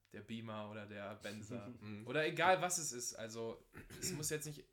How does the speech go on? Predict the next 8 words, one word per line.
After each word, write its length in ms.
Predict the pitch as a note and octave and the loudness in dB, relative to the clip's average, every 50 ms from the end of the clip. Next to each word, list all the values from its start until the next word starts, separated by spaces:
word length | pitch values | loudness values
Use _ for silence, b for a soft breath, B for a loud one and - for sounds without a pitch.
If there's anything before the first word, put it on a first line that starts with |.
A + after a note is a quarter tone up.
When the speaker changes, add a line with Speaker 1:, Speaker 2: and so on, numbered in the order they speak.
| - | -14
Speaker 1:
extra, 440 | - C#3 C#3+ - - C#3+ C3+ - - - | -12 -8 -6 -4 -2 -2 -2 -4 -4 -8
es 140 | - - - | -10 -8 -8
müssen 220 | C3+ C#3 - - B2+ | -4 -4 -4 -2 -4
nicht 200 | A#2+ - - - | -6 -8 -6 -4
Autos 360 | C3 D3 C#3+ - A#2 G#2+ - | -4 -4 -4 -4 -4 -6 -6
sein, 220 | - F#2 F2+ G2 | -6 -8 -10 -10
sondern 320 | G2 G2+ G2 G2+ G2 G2 G2 B B B B - C#3 - - D3 C3+ A#2+ A2 G#2+ | -10 -10 -10 -10 -12 -14 -16 B B B B -12 -10 -6 -6 -4 -4 -4 -4 -6
einfach 280 | A2+ A#2 A#2+ C3 - | -4 -2 0 0 -2